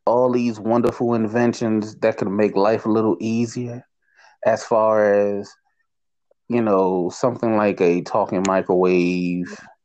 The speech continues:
or, you know, um,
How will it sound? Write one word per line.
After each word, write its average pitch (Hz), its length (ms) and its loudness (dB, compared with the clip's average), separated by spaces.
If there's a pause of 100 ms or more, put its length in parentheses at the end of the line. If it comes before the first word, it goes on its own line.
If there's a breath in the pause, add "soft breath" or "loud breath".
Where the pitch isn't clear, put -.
(540)
or, 85 720 2 (1400)
you 104 100 0
know, 82 340 4
um, 82 640 0